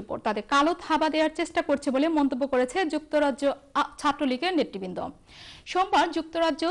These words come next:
ছাত্রলীগ আয়োজিত জেল হত্যা দিবসে আলোচনা সভায় উপস্থিত বক্তারা একথা বলেন।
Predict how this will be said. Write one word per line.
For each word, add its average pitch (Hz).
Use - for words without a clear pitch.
ছাত্রলীগ 220
আয়োজিত 196
জেল 302
হত্যা 302
দিবসে 247
আলোচনা 285
সভায় 302
উপস্থিত 262
বক্তারা 247
একথা -
বলেন। -